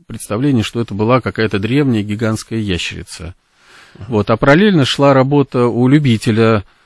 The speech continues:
палеонтологии, такого Гедеона Ментла, он тоже англичанин, к-, который работал с зубами и фрагментами костей, э, древнего ящера, но он не знал, какого долгое время.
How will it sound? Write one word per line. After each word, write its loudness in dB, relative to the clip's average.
палеонтологии, 2
такого -2
Гедеона 0
Ментла, 2
он 2
тоже 0
англичанин, 2
к-, -12
который -2
работал 2
с -4
зубами 4
и -6
фрагментами 0
костей, 2
э, 4
древнего 4
ящера, 2
но 2
он 4
не 4
знал, 2
какого 0
долгое -2
время. -4